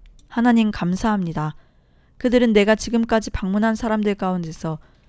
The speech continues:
가장 많은 고통을 당하고 있는 사람들입니다. 그 방문의 결과 나는 하나님에게 훨씬 더 가까워졌습니다. 내가 고통 중에 있을 때 하나님이 나를 만지셔서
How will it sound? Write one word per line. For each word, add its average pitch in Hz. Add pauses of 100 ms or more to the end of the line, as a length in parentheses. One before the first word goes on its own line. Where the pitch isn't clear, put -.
(240)
가장 220
많은 202
고통을 214
당하고 175
있는 160
사람들입니다. 165 (640)
그 220
방문의 226
결과 165 (380)
나는 202
하나님에게 262
훨씬 269
더 208
가까워졌습니다. 170 (760)
내가 202
고통 240
중에 233
있을 180
때 170 (420)
하나님이 269
나를 185
만지셔서 175